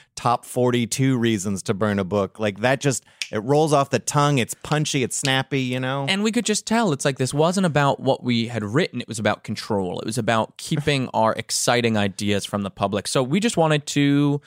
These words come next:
Speaker 2: kind of sneak into the studio late at night, <laughs> mess with some of the pipes, and,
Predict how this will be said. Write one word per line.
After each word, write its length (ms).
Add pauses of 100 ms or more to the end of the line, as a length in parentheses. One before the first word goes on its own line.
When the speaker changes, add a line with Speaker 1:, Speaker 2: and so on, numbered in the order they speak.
(260)
Speaker 2:
kind 240
of 160
sneak 380
into 140
the 100
studio 440
late 200
at 140
night, 340 (240)
<laughs> 220
mess 420
with 140
some 140
of 40
the 80
pipes, 440 (340)
and, 500